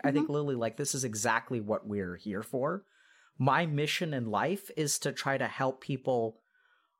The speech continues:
Speaker 1: understand that instead of trying to live a life of someone that they're not, live the, live your life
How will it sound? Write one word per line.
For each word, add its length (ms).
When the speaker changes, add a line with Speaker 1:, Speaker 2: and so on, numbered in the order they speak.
Speaker 1:
understand 540
that 120
instead 460
of 300
trying 440
to 140
live 440
a 120
life 640
of 160
someone 480
that 180
they're 160
not, 380
live 360
the, 240
live 340
your 320
life 440